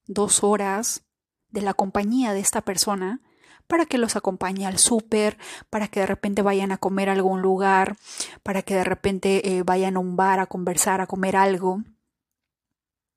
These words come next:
por su compañía. Para que esto suceda y que este joven sea millonario al otro lado del mundo, esto quiere decir algo muy, pero muy simple.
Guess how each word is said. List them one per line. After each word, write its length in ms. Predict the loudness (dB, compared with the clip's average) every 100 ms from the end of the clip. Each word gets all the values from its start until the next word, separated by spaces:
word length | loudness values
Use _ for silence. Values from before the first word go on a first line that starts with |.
| _ _ _ _ _ _ _
por 160 | 0 2
su 140 | 2
compañía. 800 | -2 -2 0 0 0 -2 -6 -12 _ _ _ _ _ _ _ _ _ _ _ _ _ _ _ _ _ _ _ _ _ _ _ _ _ _ _ _ -20 0
Para 180 | 2 2
que 240 | 2 0
esto 360 | 0 0 2 0
suceda 500 | 0 0 0 0 0
y 60 |
que 100 | -4
este 220 | -4 -4 -2
joven 320 | 0 2 2
sea 240 | 0 0
millonario 500 | 0 -2 -2 -2 -2
al 180 | -2 -2
otro 220 | -2 -2
lado 320 | -2 0 2 2
del 140 | 0
mundo, 460 | 0 0 0 -2 -6 _ _ _ _ _ _ _ _ _
esto 280 | -2 0 0
quiere 260 | 0 2
decir 300 | 2 0 0
algo 340 | 0 0 -2 -4
muy, 640 | -8 -4 0 2 2 0 0
pero 260 | 0 0
muy 460 | 0 2 2 0 -4
simple. 640 | -10 -12 -12 -12 -14 -14